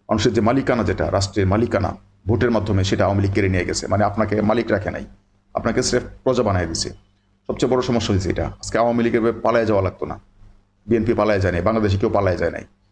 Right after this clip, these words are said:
সে লক্ষণ সেনের পরেই বাংলায় কেউ পালায় যায় নাই, যেটা আওয়ামী লীগে যাইতে হয়েছে। কারণ কি, তারা এত বেশি অপরাধ করেছে, তারাই তো বলতো যে আওয়ামী লীগ না থাকলে পরের দিন দশ লক্ষ লোক মারা যাবে। সেই হিসেবে তো কিছুই হয় না আপনাদের প্রতি। একটা ঘটনাও ঘটার সুযোগ নাই, একটা ঘটনাও ঘটা উচিত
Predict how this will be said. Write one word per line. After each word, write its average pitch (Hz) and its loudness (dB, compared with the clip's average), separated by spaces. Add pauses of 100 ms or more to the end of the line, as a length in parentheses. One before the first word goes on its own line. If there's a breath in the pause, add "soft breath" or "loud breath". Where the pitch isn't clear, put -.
সে 104 0
লক্ষণ 123 0
সেনের 123 0
পরেই 123 0
বাংলায় 104 0
কেউ 101 0
পালায় 95 0
যায় 85 -2
নাই, 78 -4
যেটা - -4
আওয়ামী 101 2
লীগে 98 2
যাইতে 104 0
হয়েছে। 98 2 (440 soft breath)
কারণ 117 0
কি, 127 0
তারা 117 0
এত 107 0
বেশি 147 0
অপরাধ 165 2
করেছে, 160 0 (320 soft breath)
তারাই 139 2
তো 156 0
বলতো 107 0
যে 101 2
আওয়ামী 110 2
লীগ 110 0
না 120 0
থাকলে 113 0
পরের 117 2
দিন 107 2
দশ - 0
লক্ষ 104 0
লোক 101 2
মারা 90 2
যাবে। 87 -2 (460)
সেই 139 0
হিসেবে 131 2
তো 135 -10
কিছুই 135 2
হয় 104 2
না 92 2
আপনাদের 92 -2
প্রতি। - -8 (460)
একটা 98 -2
ঘটনাও 147 2
ঘটার 120 0
সুযোগ 101 0
নাই, 95 0 (1400)
একটা 113 -2
ঘটনাও 107 2
ঘটা 101 2
উচিত 95 0